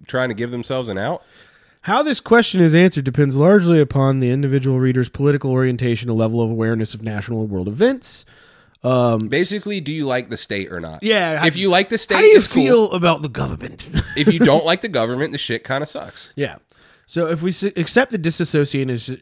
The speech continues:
Speaker 2: os-, disassociation is real and naturally occurring human ability, and that the tendency to disassociate can be enhanced, and that the intelligence, uh, community's hands are not tied by ethical concerns, then the final and most im-,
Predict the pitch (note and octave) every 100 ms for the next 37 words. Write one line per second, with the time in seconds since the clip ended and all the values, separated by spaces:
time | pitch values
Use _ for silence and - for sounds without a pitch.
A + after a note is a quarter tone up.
0 | D#3+ D3+ D#3 - F3+ F3+ F3 D#3 C#3 -
1 | A2 A2+ B2 B2 B2 E3+ G3 E3 D#3 F#3
2 | - F3+ D#3 E3+ D#3+ C#3+ D3+ C#3+ B2+ A#2
3 | C3+ C3+ A2+ B2 _ - - - - C#3
4 | C#3 B2 - F3+ G#3 F#3 F3+ D3+ C3+ C#3
5 | D3 C3 A#2+ A2+ G#2+ G#2+ G#2+ C3+ D#3+ B3
6 | G#3 A#3+ B3 B3 - - - _ _ _
7 | _ D3 D#3 D3+ D3 D3 C#3 F3 G3 F3+
8 | F3+ D#3+ - - _ _ - - _ _
9 | _ - D3 C#3 C3 A#2+ _ - F3 F3+
10 | E3 D3 D3 F3+ F3+ D#3+ C#3 D#3 E3+ -
11 | E3 D#3+ C#3+ B2+ C#3+ D#3 C#3+ - B2+ -
12 | D#3 B2+ A#2 A#2+ - C#3 C3 B2+ F3 F#3
13 | G3+ F#3 D3+ D#3 D#3+ D3+ C#3+ D3